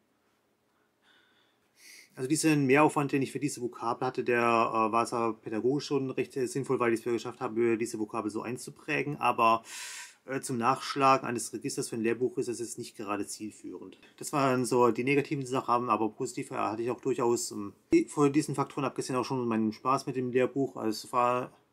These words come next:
ich fand es schon mal interessant, so, mir so einen Zugang zur arabischen Sprache zu erschließen.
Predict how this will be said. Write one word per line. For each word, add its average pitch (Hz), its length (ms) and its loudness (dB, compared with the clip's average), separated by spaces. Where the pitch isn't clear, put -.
ich - 60 -20
fand 156 100 -6
es - 40 -8
schon 151 100 -4
mal 135 240 0
interessant, 123 580 -2
so, 127 180 -4
mir 117 200 2
so 110 260 -2
einen 113 220 -4
Zugang 123 280 -10
zur 110 160 -6
arabischen 110 280 -2
Sprache 120 320 -4
zu 139 120 -10
erschließen. 139 600 -8